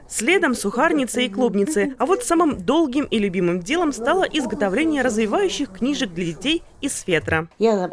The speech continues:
Speaker 2: стала залезать в интернет, посмотрела, полистала. И тоже не очень впечатлила. Думаю: «Ну, дай, дай-ка я попробую сама, э, первую книжку вот, э,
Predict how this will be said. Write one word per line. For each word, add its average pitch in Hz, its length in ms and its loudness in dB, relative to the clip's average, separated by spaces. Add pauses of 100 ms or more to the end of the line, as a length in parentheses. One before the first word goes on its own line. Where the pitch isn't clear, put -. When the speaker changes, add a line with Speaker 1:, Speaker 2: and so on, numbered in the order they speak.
(120)
Speaker 2:
стала 160 320 -4
залезать 165 540 -4
в 151 100 -8
интернет, 160 540 -2
посмотрела, 190 680 0
полистала. 220 680 -2 (180)
И 240 100 4
тоже 269 300 4
не 254 100 8
очень 220 260 2
впечатлила. 190 500 -2
Думаю: 208 220 0
«Ну, 339 40 4
дай, 381 160 4
дай-ка 302 300 2
я 262 100 4
попробую 240 460 0
сама, 233 340 -2 (480)
э, 190 140 -10 (380)
первую 196 360 2
книжку 202 400 -4
вот, 180 240 -8
э, 170 320 -4